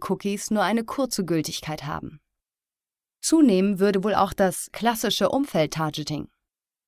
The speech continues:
Beim semantischen Targeting werden beispielsweise Websites auf der Grundlage von semantischen Analysen ausgewertet,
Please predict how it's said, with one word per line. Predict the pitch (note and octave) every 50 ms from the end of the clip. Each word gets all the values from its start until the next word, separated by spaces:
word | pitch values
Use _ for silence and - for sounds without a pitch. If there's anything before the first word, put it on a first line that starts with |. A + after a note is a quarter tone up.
| _ _ _ _ _ -
Beim | - E3+ D#3+ D3+ D#3 D#3+
semantischen | - - F3 F#3 F#3+ A3+ C#4 C4+ - A#3 G#3+ - G3+ F3
Targeting | - F#3+ A3+ B3 B3 - G3 D#3+ F#3 F3+ F3 F#3 F#3+ F3
werden | F#3 F#3 F#3+ F#3+ F#3+ F#3+ F#3+ F#3+ -
beispielsweise | G3+ G#3+ A#3 - - G#3 F#3+ F#3+ - F#3+ F3+ F3 E3 - E3 D3+ C#3+ -
Websites | G3+ B3+ C4 - - - F#3+ F#3 F3+ -
auf | - E3+ -
der | - F3+
Grundlage | F#3 F#3 A#3 C#4 D4 - A#3 A3 G#3+ G#3+ G3+ G#3 G3
von | - - F#3 F3+ F3+
semantischen | D#3 F3 F3 E3+ F3 G3 A3+ A3+ A3 A3 - G#3+ F#3+
Analysen | D3+ F#3 G3 F#3+ G3 F#3+ F#3+ F#3+ F#3 - F3 D#3
ausgewertet, | - - D#3+ D#3+ - - F3 D#3+ E3+ E3+ F3 - A#3 B3 -